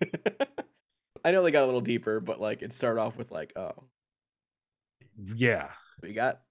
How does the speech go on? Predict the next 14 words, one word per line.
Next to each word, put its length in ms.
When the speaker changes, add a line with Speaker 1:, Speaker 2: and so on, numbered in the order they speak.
Speaker 1:
okay, 360
fine." 120
Speaker 2:
Because 240
he 80
misses 440
people, 460
he 80
misses 380
shots 500
in 80
his 340
nightmare. 560
This, 420
yeah, 320